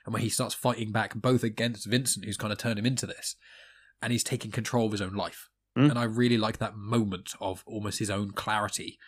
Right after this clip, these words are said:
Speaker 1: and his own confidence coming back. Once again, dialogue, I think, is brilliant in this film, and the characters themselves work really well. It's just little things kinda let it down from it
Speaker 2: Mm.
Speaker 1: being a top tier.
Speaker 2: Well, I mean, Fox was Oscar nominated for this, and I think rightly
Speaker 1: Mm.
Speaker 2: so. I think
Speaker 1: Agreed.
Speaker 2: Cruise himself, this is one of his best performances, I would say, and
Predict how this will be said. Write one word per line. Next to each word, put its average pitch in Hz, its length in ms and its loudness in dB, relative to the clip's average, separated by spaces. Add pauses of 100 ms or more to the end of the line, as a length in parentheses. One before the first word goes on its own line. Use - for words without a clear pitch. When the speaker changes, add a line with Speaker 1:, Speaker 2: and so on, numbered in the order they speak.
(440)
Speaker 1:
and 95 280 -4
his 92 120 -4
own 98 100 -2
confidence 104 400 -4
coming 95 220 -12
back. - 280 -12 (240)
Once 117 160 -4
again, 131 300 -2
dialogue, 147 320 6
I 107 60 -6
think, 104 120 -4
is 98 60 -6
brilliant 104 380 0
in 90 60 -14
this 92 120 -10
film, 92 240 -12
and 95 80 -16
the 98 60 -8
characters 107 560 0
themselves 101 420 -2
work 101 260 -2
really 95 220 -4
well. 98 280 -2
It's - 120 -12
just - 340 -8 (680)
little 107 240 -8
things 104 280 -10
kinda 98 180 -6
let 98 160 -4
it 104 60 -8
down 95 280 -4
from 104 180 -10
it 151 40 -6
Speaker 2:
Mm. 151 120 2
Speaker 1:
being 98 140 -2
a 90 80 -14 (420)
top - 160 -14
tier. - 280 -10 (340)
Speaker 2:
Well, 147 80 8
I - 20 10
mean, 156 80 12
Fox - 320 6
was 131 160 4
Oscar 131 300 4
nominated 101 420 0
for - 100 -8
this, 104 320 0 (160)
and 120 120 2
I - 20 6
think 123 300 2
rightly 113 340 4
Speaker 1:
Mm. 127 80 -2
Speaker 2:
so. 156 140 2 (260)
I 143 60 2
think 160 180 6
Speaker 1:
Agreed. - 20 -8
Speaker 2:
Cruise 123 360 10
himself, 113 560 6
this 123 120 0
is 110 140 -2
one 117 120 6
of 104 60 2
his 107 200 6
best - 240 2
performances, 101 480 0
I 107 100 8
would 101 180 4
say, 104 300 6
and 101 260 4